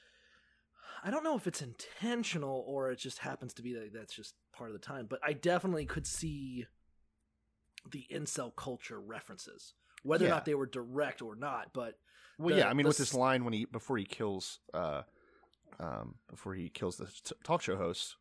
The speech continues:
Speaker 2: when he's like,
Speaker 1: Yeah.
Speaker 2: "Oh, this is what happens when you cross a loner with whatever, whatever he said."
Speaker 1: Yeah, yeah, when you, when a society <laughs>
Speaker 2: Yeah,
Speaker 1: has,
Speaker 2: right.
Speaker 1: has, has shit on us, and I was like, you know, uh, abandoned by society and shit.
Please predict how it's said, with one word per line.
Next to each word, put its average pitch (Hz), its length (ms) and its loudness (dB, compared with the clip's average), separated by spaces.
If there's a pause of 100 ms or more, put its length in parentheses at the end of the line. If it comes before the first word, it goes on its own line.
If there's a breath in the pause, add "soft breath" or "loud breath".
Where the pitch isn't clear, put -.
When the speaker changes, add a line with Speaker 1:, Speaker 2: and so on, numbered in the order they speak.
Speaker 2:
when 107 100 -4
he's 98 120 -2
like, 98 120 0
Speaker 1:
Yeah. 107 60 -2
Speaker 2:
"Oh, 101 40 -2
this 113 140 -2
is 107 80 -6
what 107 140 -2
happens 117 300 2
when 104 100 -2
you 98 100 -6
cross 107 380 -2
a 98 40 -4
loner 101 440 -2
with 92 240 -8
whatever, 95 460 -2
whatever 92 260 -6
he - 60 -12
said." 202 160 -2
Speaker 1:
Yeah, - 80 -2 (160)
yeah, 165 60 2
when 220 200 4
you, 214 240 6 (180 loud breath)
when 202 180 8
a 202 60 6
society 233 1000 10
<laughs> - 40 2
Speaker 2:
Yeah, 240 320 8
Speaker 1:
has, 202 120 6
Speaker 2:
right. 220 280 8
Speaker 1:
has, 208 280 8 (400 loud breath)
has 185 340 6
shit - 340 6
on 160 180 10
us, 156 160 4
and 175 80 4
I - 20 6
was 165 120 2
like, 165 160 2
you 165 100 0
know, 143 140 2
uh, 147 200 0
abandoned 170 480 4
by 160 140 6
society 156 520 0
and 120 80 -6
shit. 120 220 -6